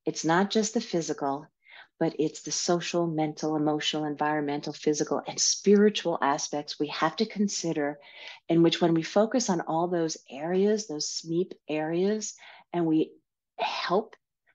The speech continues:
young people with those areas or ourselves, we're gonna be as well and as balanced as possible.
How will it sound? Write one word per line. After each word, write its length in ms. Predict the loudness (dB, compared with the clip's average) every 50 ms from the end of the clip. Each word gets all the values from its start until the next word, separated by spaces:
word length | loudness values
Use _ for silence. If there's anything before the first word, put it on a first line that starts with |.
| _
young 320 | _ -4 0 0 2 0 0
people 460 | -4 0 2 2 4 4 4 2 2
with 160 | 2 0 0
those 240 | 2 0 0 0 -2 -2
areas 520 | -2 0 2 2 4 2 2 2 0 -2 -4 -6
or 220 | -8 -8 -8 -8
ourselves, 760 | -8 -8 -6 -2 -2 0 0 2 2 0 0 -2 -6 -12 -12 _ _ _ _ _ -20 -20 -20 -14 _
we're 120 | -4 -2
gonna 180 | 0 2 0 0
be 240 | 0 2 2 2 2
as 160 | 2 -2 -6 -8
well 500 | -6 -4 0 0 2 0 0 -2 -4 -6 -6
and 120 | -6 -8
as 140 | -8 -10 -12 -4 _
balanced 580 | 0 0 2 2 2 2 2 2 0 -2 -4
as 180 | -6 -6 -6 -8 _ _ _
possible. 720 | -16 -12 -10 -10 -8 -8 -6 -6 -6 -6 -6 -8 -8 _